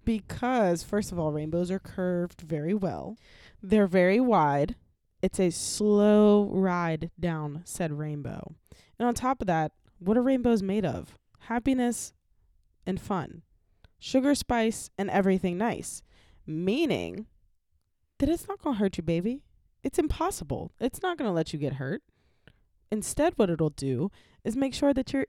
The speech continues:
eased down to the pot of gold. And on top of that, the pot of gold is your landing spot. Duh. It's your, it's, it's softening the blow.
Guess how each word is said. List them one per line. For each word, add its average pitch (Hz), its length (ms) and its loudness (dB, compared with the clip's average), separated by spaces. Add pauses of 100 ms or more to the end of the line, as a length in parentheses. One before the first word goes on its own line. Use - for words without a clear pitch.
(120)
eased 302 920 -2
down 165 600 -2
to - 80 -12
the 160 100 -4
pot - 260 -8
of 147 140 -10
gold. 123 440 -6
And 240 120 -4
on 254 60 0
top 311 180 -2
of 269 60 -4
that, 220 200 4
the 226 80 4
pot 262 220 0
of 254 60 -2
gold 240 180 6
is 208 100 2
your 208 80 2
landing 180 320 0
spot. - 320 -4 (140)
Duh. 165 400 4 (800)
It's - 180 0
your, 196 140 6
it's, - 260 -2
it's - 220 -2
softening 196 560 0
the 185 100 2
blow. 170 480 4